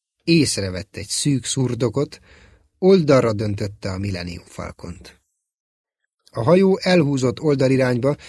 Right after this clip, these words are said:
és berepült az égre törő falu sziklás vágatba. A várakozás ellenére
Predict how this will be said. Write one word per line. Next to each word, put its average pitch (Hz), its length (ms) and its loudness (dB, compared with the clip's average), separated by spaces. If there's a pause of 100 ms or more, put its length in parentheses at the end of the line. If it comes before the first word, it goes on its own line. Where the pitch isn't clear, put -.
(280)
és 120 220 -2
berepült 151 520 2
az 135 220 2 (200)
égre 165 360 2
törő 123 320 2
falu 135 460 -2
sziklás 123 540 -2
vágatba. 92 640 -6 (1400)
A - 160 -14
várakozás 139 640 0
ellenére 127 640 0